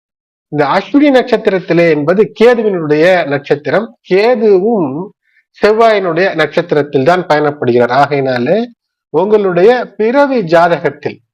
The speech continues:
உங்களுடைய பிறவி ஜாதகத்திலே செவ்வாய் ஆட்சி உச்சம் சுபருடைய பார்வை பெற்றிருந்தால் மிகப்பெரிய ஏற்றத்தை இந்த நேரத்திலே நீங்கள் சந்திக்கலாம். ஏழரையிலே ஏற்றம் வருமா என்றால் இந்த காலகட்டம்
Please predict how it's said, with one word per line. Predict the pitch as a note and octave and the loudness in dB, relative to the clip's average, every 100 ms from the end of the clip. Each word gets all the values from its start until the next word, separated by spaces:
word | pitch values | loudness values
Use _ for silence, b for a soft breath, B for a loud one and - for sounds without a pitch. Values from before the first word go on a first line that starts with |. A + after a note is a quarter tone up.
| - | -6
உங்களுடைய | D3+ D3+ D3+ D3 A#3 | -2 0 0 2 2
பிறவி | A#3 F#3 F#3+ F3+ | 2 2 2 2
ஜாதகத்திலே | C#3 C3+ B2 A#2+ A#2+ A2 F#3+ A#3+ _ _ _ _ _ - | 2 0 -2 -6 -8 -8 -6 -8 _ _ _ _ _ -4
செவ்வாய் | G3 G#3+ A3 A#3+ A#3 F3 | -2 2 2 2 -2 0
ஆட்சி | G3 G#3 - - A#3+ A#3+ - | 2 0 -4 -2 0 0 0
உச்சம் | E3+ F3 - A3 A#3+ - | -2 -2 -2 0 0 -6
சுபருடைய | - F#3+ G3+ G3+ F#3 E3+ D#3+ - | -4 0 2 2 0 0 0 2
பார்வை | E3 E3+ F3+ G3 | 2 2 0 0
பெற்றிருந்தால் | G3 D#3 D#3+ D#3 D#3 G3+ F3 A#2+ B2+ - b b b | -2 -4 -2 0 2 2 2 -2 -10 -14 b b b
மிகப்பெரிய | D3 F3+ A3+ A#3+ B3 B3 C4+ G#3+ | -4 0 0 0 0 2 4 2
ஏற்றத்தை | G3+ F#3+ E3+ A3+ | 2 -2 -2 0
இந்த | A3 D#3+ | 0 0
நேரத்திலே | D3+ D#3+ D#3 D3 D3+ F#3+ | 0 0 0 -2 0 2
நீங்கள் | C#3 C#3+ C#3 | 0 -2 -2
சந்திக்கலாம். | B2 A#2+ A#2+ A2+ G#2+ E3+ _ _ _ _ _ _ _ _ _ - | -4 -2 -4 -6 -6 -8 _ _ _ _ _ _ _ _ _ -4
ஏழரையிலே | D3+ G3 G3 E3+ D#3 D3 A3 F3 | 0 2 2 2 0 2 2 2
ஏற்றம் | E3+ E3+ E3 D3 | 0 0 -2 0
வருமா | C#3 C3 C3 | 0 0 0
என்றால் | B2+ D#3 A#3+ | 0 0 0
இந்த | E3 F3+ E3+ D#3+ | 0 0 0 2
காலகட்டம் | - F3 D3+ D3 - A#3 | 0 0 -2 -4 -4 -4